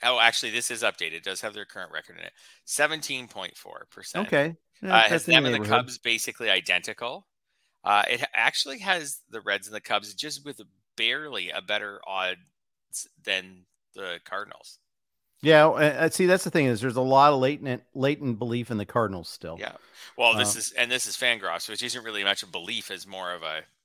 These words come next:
Speaker 1: you know, statistical analysis, I guess, of the teams. Uh, it
Speaker 2: But,
Speaker 1: has
Speaker 2: okay,
Speaker 1: Byron
Speaker 2: so, yeah, yeah, you're
Speaker 1: way
Speaker 2: right.
Speaker 1: down
Speaker 2: It's
Speaker 1: at
Speaker 2: not a
Speaker 1: this
Speaker 2: bu-,
Speaker 1: point.
Speaker 2: a human belief, but
Speaker 1: Yeah.
Speaker 2: the inputs haven't changed.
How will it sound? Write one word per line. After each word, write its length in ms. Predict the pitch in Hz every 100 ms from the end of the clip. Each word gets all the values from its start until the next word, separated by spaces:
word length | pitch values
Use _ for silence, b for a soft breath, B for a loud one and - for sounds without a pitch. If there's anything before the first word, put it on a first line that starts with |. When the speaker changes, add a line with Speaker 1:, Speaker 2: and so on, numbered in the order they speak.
| _
Speaker 1:
you 100 | 92
know, 80 | 80
statistical 640 | - - 101 - - 92
analysis, 440 | 90 80 80 92 92
I 60 |
guess, 260 | 85 80 -
of 80 | -
the 60 |
teams. 560 | - - 90 - - - b b b b b -
Uh, 220 | 87 85
it 40 |
Speaker 2:
But, 160 | 214 190
Speaker 1:
has 140 | 131
Speaker 2:
okay, 220 | 185 180 170
Speaker 1:
Byron 120 | 143
Speaker 2:
so, 140 | - -
yeah, 260 | 196 170 123 185
yeah, 180 | 185
you're 180 | 131 175
Speaker 1:
way 60 | 190
Speaker 2:
right. 120 | 117
Speaker 1:
down 80 | 113
Speaker 2:
It's 160 | 117 190
Speaker 1:
at 20 |
Speaker 2:
not 140 | 202
a 40 | 180
Speaker 1:
this 80 |
Speaker 2:
bu-, 140 | 123 156
Speaker 1:
point. 200 | - 143
Speaker 2:
a 40 |
human 400 | 127 160 165 160
belief, 400 | 147 143 175 -
but 220 | 143 127
Speaker 1:
Yeah. 200 | 120 90
Speaker 2:
the 80 | 156
inputs 480 | 180 190 160 135 -
haven't 360 | - 123 110 -
changed. 560 | 113 76 69 - -